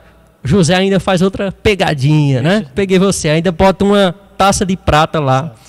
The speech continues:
Speaker 1: o dinheiro de volta, o trigo. Quando eles vão embora, manda os seus serviçais ir lá e dizer: "Olha, roubaram uma taça de prata aí." E aí vem a proposta dos irmãos, né?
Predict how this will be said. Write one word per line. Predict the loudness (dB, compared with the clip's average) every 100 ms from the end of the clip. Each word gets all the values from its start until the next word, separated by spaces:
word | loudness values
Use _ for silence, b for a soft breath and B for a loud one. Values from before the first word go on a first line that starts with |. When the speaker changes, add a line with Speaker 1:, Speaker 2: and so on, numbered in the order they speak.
| B -4
Speaker 1:
o | -2
dinheiro | 2 2 2
de | 0 0
volta, | 2 0 -2 -8
o |
trigo. | -2 0 0 -2 -8 B B B B B
Quando | -6 -2 2
eles | 2 2
vão | 0
embora, | 0 0 0 2 0
manda | 2 2 2 0 0 B B
os | -6
seus | -2 0 0
serviçais | 0 0 0 0 2 2
ir | 0
lá | 0 2 2
e |
dizer: | 0 -2
"Olha, | -4 -8 -2
roubaram | 2 2 2 2 0
uma | -2
taça | -2 -2 -4
de | -2
prata | 0 0 -2
aí." | -6 -6 -12 _ _ _ _ _ _ -6
E | 0
aí | 2 2
vem | 2 0 -2 -10 B
a | -4
proposta | 0 0 2 0 0
dos | -2 2
irmãos, | 2 2 2
né? | 0 -6